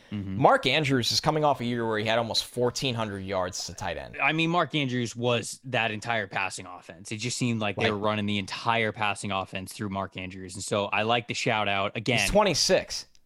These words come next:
Speaker 2: Like, that's, he's,
Speaker 1: Yeah.
Speaker 2: he's a diff-, he's different at the position
Speaker 1: You
Speaker 2: 'cause of the
Speaker 1: picking
Speaker 2: age.
Speaker 1: Kyle Pitts floored me. I did not think we were
Speaker 2: Really?
Speaker 1: gonna get Kyle Pitts. It's, it's not like
Speaker 2: <sighs>
Speaker 1: your logic doesn't make sense.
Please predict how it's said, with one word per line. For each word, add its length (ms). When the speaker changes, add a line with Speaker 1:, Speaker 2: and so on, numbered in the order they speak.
Speaker 2:
Like, 180
that's, 260
he's, 320
Speaker 1:
Yeah. 80
Speaker 2:
he's 220
a 60
diff-, 300
he's 260
different 400
at 80
the 60
position 500
Speaker 1:
You 140
Speaker 2:
'cause 80
of 40
the 40
Speaker 1:
picking 160
Speaker 2:
age. 60
Speaker 1:
Kyle 260
Pitts 360
floored 520
me. 260
I 140
did 120
not 220
think 120
we 60
were 60
Speaker 2:
Really? 220
Speaker 1:
gonna 140
get 120
Kyle 240
Pitts. 220
It's, 200
it's 360
not 160
like 120
Speaker 2:
<sighs> 60
Speaker 1:
your 100
logic 480
doesn't 340
make 200
sense. 760